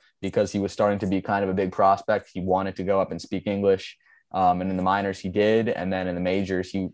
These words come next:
when they, they gave him a translator, so he started using the translator. But, you know, that's kind of, kind of a, a little special thing, at least for me, that, you know,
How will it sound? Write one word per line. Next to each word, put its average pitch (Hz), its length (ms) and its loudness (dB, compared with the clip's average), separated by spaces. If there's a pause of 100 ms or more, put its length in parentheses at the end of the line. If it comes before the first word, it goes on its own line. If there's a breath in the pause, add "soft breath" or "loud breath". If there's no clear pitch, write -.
(100)
when 85 340 -4 (240)
they, 98 140 -2
they 92 220 -2
gave 113 220 4
him 104 100 2
a 101 40 0
translator, 95 760 -2 (240 soft breath)
so 92 200 -2
he 92 140 -4
started 95 360 0
using 90 200 -2
the 87 60 -4
translator. 87 640 -4
But, 87 240 -6 (480)
you 90 100 -6
know, 87 200 -2
that's 95 340 0
kind 90 220 -2
of, 85 200 -6 (140)
kind 95 160 -2
of 90 80 -2
a, 87 160 0 (220)
a 76 100 0
little 101 220 2
special - 400 2
thing, 110 400 2
at 90 80 -2
least 87 160 -2
for 95 120 -4
me, 110 260 2
that, 92 200 2
you 87 100 -6
know, 82 280 -6